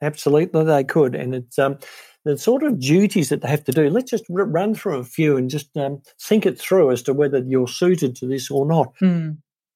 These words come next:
Speaker 1: Person immediately upon someone's passing has to organise the funeral and arrange for the disposal of the body, burial,
Speaker 2: Wow.
Speaker 1: cremation, whatever. You need to locate the will.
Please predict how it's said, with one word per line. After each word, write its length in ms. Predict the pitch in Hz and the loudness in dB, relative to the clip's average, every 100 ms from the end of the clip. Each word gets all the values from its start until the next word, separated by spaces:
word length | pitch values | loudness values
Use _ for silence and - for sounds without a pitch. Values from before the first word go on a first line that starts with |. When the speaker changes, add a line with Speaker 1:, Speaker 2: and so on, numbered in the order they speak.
| - | 0
Speaker 1:
Person 520 | 220 214 175 165 180 - | 2 2 0 0 -2 -8
immediately 880 | 131 127 143 180 - 160 208 220 - - | -6 0 2 2 2 2 2 0 -6 -4
upon 300 | 135 131 127 | -2 -2 -4
someone's 280 | 135 127 120 | -4 -4 -6
passing 440 | - 139 160 160 | -4 -2 -2 -4
has 160 | 135 123 | -8 -8
to 100 | 123 | 0
organise 560 | 127 127 123 123 123 120 | 0 0 -2 -2 -4 -6
the 120 | 113 | -12
funeral 440 | - 139 143 180 | -2 0 2 2
and 120 | 160 120 | 2 4
arrange 380 | 131 135 131 | 2 2 -4
for 100 | - | -4
the 120 | 127 123 | -2 0
disposal 680 | 123 - 131 127 123 123 117 | -2 0 2 2 2 0 -2
of 60 | |
the 60 | 117 | -4
body, 340 | 110 135 233 - _ _ _ 139 _ | 0 0 0 -4 _ _ _ -20 _
burial, 300 | 120 117 147 | -2 0 0
Speaker 2:
Wow. 160 | 160 175 | 0 -2
Speaker 1:
cremation, 480 | 120 127 160 - 165 | 0 2 0 -2 -2
whatever. 360 | - 147 269 - _ _ - - - - - - | 0 0 -2 -8 _ _ -20 -20 -20 -20 -16 -2
You 140 | 135 | 2
need 360 | 143 156 160 151 | 4 4 4 0
to 460 | - 147 143 139 131 _ _ | 2 4 4 2 -2 _ _
locate 600 | 135 135 127 - 139 151 127 | -2 -2 -2 -2 -6 -6 -6
the 420 | 135 131 127 127 _ 131 | -2 -2 -2 -6 _ -10
will. 460 | 120 135 254 302 | 0 2 2 0